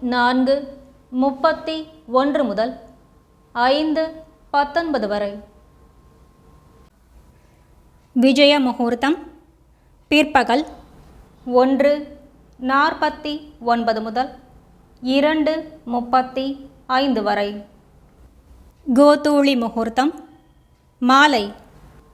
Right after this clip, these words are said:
ஐந்து நாற்பத்தி ஒன்று முதல் ஆறு ஆறு வரை. நிஷித முகூர்த்தம் இரவு பதினொன்று இருபத்தி எட்டு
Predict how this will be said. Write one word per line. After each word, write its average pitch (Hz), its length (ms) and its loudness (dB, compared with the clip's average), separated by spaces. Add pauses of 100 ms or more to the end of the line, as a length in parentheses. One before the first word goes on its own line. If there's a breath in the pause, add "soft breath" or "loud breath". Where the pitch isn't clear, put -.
(800)
ஐந்து 262 300 4 (840)
நாற்பத்தி 311 680 -2 (480)
ஒன்று 254 260 0
முதல் 220 240 -4 (1120)
ஆறு 302 240 0 (720)
ஆறு 285 260 0
வரை. 202 200 -2 (1400 soft breath)
நிஷித 277 420 4
முகூர்த்தம் 226 480 2 (1040)
இரவு 269 440 4 (1080)
பதினொன்று 294 640 2 (540)
இருபத்தி 262 500 2 (520)
எட்டு 262 180 0